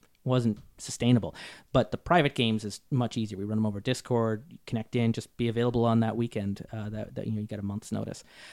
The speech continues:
Um, and we played, they, they wanted to play Star Trek Adventures. Like, "Well, why don't we do the twenty-third century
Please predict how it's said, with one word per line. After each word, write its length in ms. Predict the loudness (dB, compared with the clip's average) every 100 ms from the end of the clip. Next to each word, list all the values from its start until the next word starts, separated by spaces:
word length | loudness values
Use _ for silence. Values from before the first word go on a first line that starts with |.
| -4
Um, 400 | 2 4 4 4 4
and 100 | 4
we 120 | 4
played, 280 | 6 4 4
they, 140 | 2
they 220 | 2 2
wanted 220 | 4 2
to 40 | 0
play 120 | -2
Star 140 | 0
Trek 120 | -2 0
Adventures. 360 | 0 0 0
Like, 140 | -4 -2
"Well, 120 | 0
why 100 | 2
don't 80 | 2
we 80 |
do 160 | 2 2
the 80 | 0
twenty-third 760 | 2 6 6 4 2 2 0
century 600 | 0 0 0 -2 -4 -6